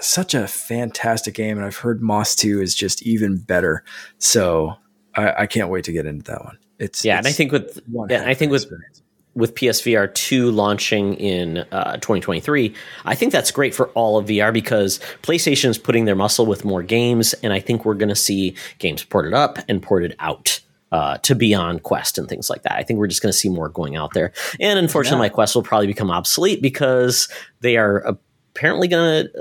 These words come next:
Speaker 2: announce a new headset in October, but I've heard rumblings that it might be, like, a
Speaker 1: Quest
Speaker 2: premium
Speaker 1: Pro.
Speaker 2: headset.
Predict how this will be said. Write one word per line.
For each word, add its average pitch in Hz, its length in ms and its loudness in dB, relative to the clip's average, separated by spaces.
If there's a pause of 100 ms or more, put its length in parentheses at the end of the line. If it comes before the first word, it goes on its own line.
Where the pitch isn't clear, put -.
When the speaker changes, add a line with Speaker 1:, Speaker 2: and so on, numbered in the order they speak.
(120)
Speaker 2:
announce 131 380 0
a 123 40 2
new 123 220 0
headset 120 640 -2
in 101 180 -2
October, 117 800 -2
but 110 180 0
I've 104 160 -2
heard 98 200 -4
rumblings 104 360 2
that 95 100 -2
it 82 40 -16
might 95 140 -4
be, 101 100 -2
like, 82 160 -2
a - 20 -10
Speaker 1:
Quest - 180 -10
Speaker 2:
premium 190 300 2
Speaker 1:
Pro. 185 80 4
Speaker 2:
headset. 175 560 0